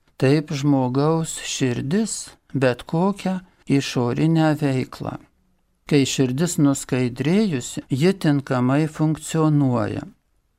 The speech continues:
Ir tokio asmens veikla neša gausių vaisių. Širdies skaidrumas ar tyrumas nėra tik sąlyga tyrajai maldai. Nuskaidrėjusios širdies būsena,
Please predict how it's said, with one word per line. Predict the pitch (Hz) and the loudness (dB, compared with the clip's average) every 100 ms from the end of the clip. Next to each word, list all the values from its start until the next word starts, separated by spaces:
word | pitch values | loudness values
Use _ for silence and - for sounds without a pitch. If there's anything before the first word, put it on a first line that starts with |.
| _ _ _ _ - | _ _ _ _ -2
Ir | 139 127 | 0 2
tokio | 170 170 165 147 | 2 2 2 0
asmens | 135 - 139 143 151 147 | 0 0 2 2 2 -2
veikla | 143 127 123 135 156 185 - | -2 -2 -2 -2 -2 -2 0
neša | 135 139 170 170 165 147 147 | 2 4 4 0 -2 -2 -2
gausių | 127 123 117 - 170 160 | -2 0 -2 -6 -4 -2
vaisių. | 131 120 110 - - 95 110 _ - | 0 0 -2 -6 -10 -12 -14 _ -14
Širdies | - 127 110 98 147 151 | -4 -2 0 2 2 2
skaidrumas | - 135 110 107 147 196 170 - - | 0 0 2 2 4 4 2 -2 -2
ar | 139 120 | 0 0
tyrumas | - 135 120 123 180 196 - - - _ _ _ _ _ 147 | -2 -2 0 2 2 2 0 -8 -20 _ _ _ _ _ 2
nėra | 139 135 139 180 | 4 4 4 2
tik | 180 175 - | 0 -6 -6
sąlyga | - 185 202 139 120 113 117 131 - | 0 2 4 2 -2 -2 -4 -6 -8
tyrajai | - 135 135 131 123 113 139 131 127 | -2 0 0 0 -2 -2 -2 -2 -4
maldai. | - 127 123 113 101 104 - _ _ - | -2 0 0 -2 -6 -8 -10 _ _ 2
Nuskaidrėjusios | 139 139 - 143 127 120 160 190 147 - 123 120 | 4 4 2 0 0 0 0 2 0 -2 -4 -4
širdies | - 135 117 131 160 139 | -2 -2 -2 0 0 0
būsena, | 120 156 208 - 123 113 | -2 0 0 0 0 0